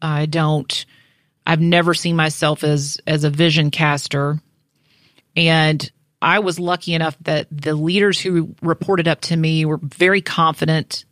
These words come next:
competent, good leaders who I was more than happy to let them get the credit for everything. Like,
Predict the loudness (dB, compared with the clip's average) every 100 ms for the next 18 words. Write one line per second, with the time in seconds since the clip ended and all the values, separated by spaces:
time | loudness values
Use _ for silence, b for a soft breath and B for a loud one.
0 | _ -2 -2 -2 0 0 0 -4 -12 -16
1 | _ _ _ _ -8 0 2 2 0 0
2 | 2 0 0 -4 -8 b b b -2 0
3 | 0 -4 -6 0 2 2 -2 -2 -2 -4
4 | -2 -2 -4 -8 -8 -6 -4 -4 -6 -4
5 | -4 -6 -6 -4 -2 -2 -4 -4 -6 -6
6 | -4 -4 -6